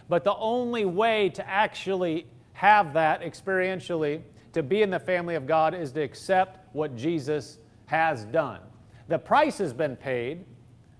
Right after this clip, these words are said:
but you gotta claim it. You know, we could understand this in the natural. You could get a notification in the mail that said, "You've won such and such. You've won this amount of money." And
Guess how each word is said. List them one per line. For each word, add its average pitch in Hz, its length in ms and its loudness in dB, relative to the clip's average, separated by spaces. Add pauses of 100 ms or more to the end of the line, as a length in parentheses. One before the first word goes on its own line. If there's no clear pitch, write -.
(720)
but 185 220 2
you 208 80 -2
gotta 180 240 6
claim 151 380 -4
it. 85 100 -16 (1120)
You 147 80 -4
know, 165 100 0
we 196 140 4
could 185 160 0
understand 165 600 -2
this 160 200 -6
in 139 60 -8
the 135 100 -8
natural. 160 580 -4 (200)
You 254 160 -2
could 254 180 -2
get 208 160 6
a 185 80 6
notification 180 880 0
in 165 220 -8
the 143 60 -6
mail 131 520 -2 (160)
that 156 180 -2
said, 170 360 0
"You've 180 260 -4
won 165 340 0
such 165 360 0
and 131 120 -8
such. 120 360 -8
You've 175 160 -6
won 160 340 0 (180)
this 165 280 -2
amount 160 340 0
of 110 140 -10
money." 139 360 -2 (560)
And 180 600 2